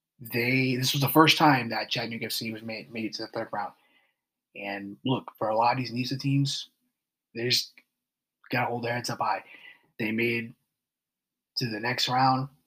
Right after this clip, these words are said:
You got six other nisa teams that didn't make it and wondering what could have been, what could have been. But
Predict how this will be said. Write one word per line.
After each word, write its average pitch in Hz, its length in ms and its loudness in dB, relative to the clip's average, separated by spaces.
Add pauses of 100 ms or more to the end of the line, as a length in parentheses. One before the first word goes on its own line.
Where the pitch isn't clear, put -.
(160)
You 107 120 -2
got 110 220 -2
six - 240 0
other 127 160 0
nisa 135 240 0
teams 139 400 4
that - 360 -2
didn't 139 280 10
make 101 240 -6
it - 180 -10 (440)
and 110 420 -4
wondering 113 340 0
what 113 220 -2
could 143 100 2
have 117 60 -2
been, 131 260 2 (1040)
what - 220 2
could 131 160 4
have 135 160 2
been. 113 260 0 (640)
But 120 260 8